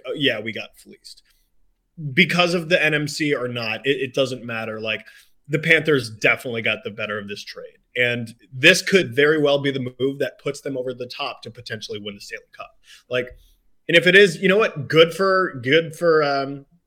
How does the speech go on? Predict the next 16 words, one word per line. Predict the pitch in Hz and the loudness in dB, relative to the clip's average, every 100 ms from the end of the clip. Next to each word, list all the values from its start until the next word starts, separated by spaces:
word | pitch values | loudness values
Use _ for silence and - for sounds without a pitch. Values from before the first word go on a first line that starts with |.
| _ | _
the | 147 | -6
G | 151 175 | 0 2
M, | 180 202 120 | 4 0 -2
Zito, | 120 120 202 139 98 101 - | -6 -2 0 -2 -6 -14 -8
to | - 143 131 120 - _ _ _ - | 0 0 0 -6 -18 _ _ _ -6
take | 131 - | -2 -2
advantage | 131 147 165 | 2 2 0
of | 113 | -8
the | |
situation | 110 113 113 110 - 123 | -12 -12 -10 -10 -10 -12
and | 110 | -12
bring | 117 120 113 | -10 -10 -8
Giroux | 117 117 117 | -6 -4 -4
in. | 131 110 | -4 -6
I | |
mean, | 110 123 | -8 -8